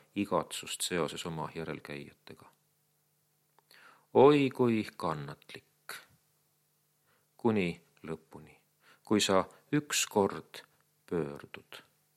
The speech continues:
Jeesus usub, et selle diiselrongi liigutamine on võimalik. Ja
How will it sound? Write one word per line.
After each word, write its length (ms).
Jeesus 300
usub, 420
et 100
selle 300
diiselrongi 760
liigutamine 920
on 360
võimalik. 760
Ja 460